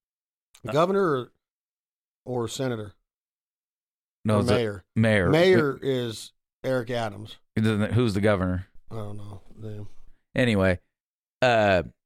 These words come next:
Speaker 2: wouldn't answer that question. They basically said,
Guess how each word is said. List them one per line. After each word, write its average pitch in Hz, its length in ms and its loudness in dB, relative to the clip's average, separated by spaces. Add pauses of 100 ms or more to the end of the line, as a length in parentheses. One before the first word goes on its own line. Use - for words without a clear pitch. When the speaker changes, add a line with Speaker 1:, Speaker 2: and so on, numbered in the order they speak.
(540)
Speaker 2:
wouldn't 143 260 2
answer 127 500 2 (440)
that 110 300 0
question. 92 500 2 (640)
They 123 140 4
basically 117 500 2
said, 110 340 2